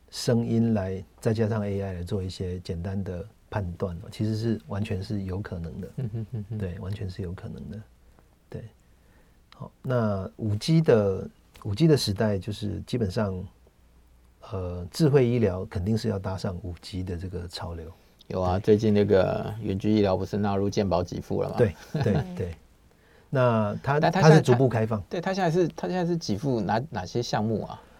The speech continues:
Speaker 1: 呃，
Speaker 2: 或者它，
Speaker 1: 第一个
Speaker 2: 它的，它的远距，它，它是多远叫远距啊？它现在的规范里头。
Speaker 1: 呃，它第一个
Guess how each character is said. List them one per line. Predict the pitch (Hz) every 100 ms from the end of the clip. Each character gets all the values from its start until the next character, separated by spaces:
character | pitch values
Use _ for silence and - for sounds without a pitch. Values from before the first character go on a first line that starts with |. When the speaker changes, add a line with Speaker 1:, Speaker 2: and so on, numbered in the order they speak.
| -
Speaker 1:
呃， | - 113 107 101
Speaker 2:
或 |
者 | 101
它， | 175
Speaker 1:
第 |
一 |
个 | 160 139 156
Speaker 2:
它 | - 170
的， | 156
它 | 160
的 | 156
远 | 117 110
距， | 107 143
它， | 127 131 - _
它 | - 143
是 | -
多 | - 113
远 | 143 95
叫 | 110 101
远 | -
距 | - 107
啊？ | - 131
它 | 131
现 | 123 120
在 |
的 | 104
规 | 101 104
范 | 107 101
里 | 104
头。 | - -
Speaker 1:
呃， | 123 117 113 107 107
它 | 156
第 | 160 165
一 |
个 | 147 123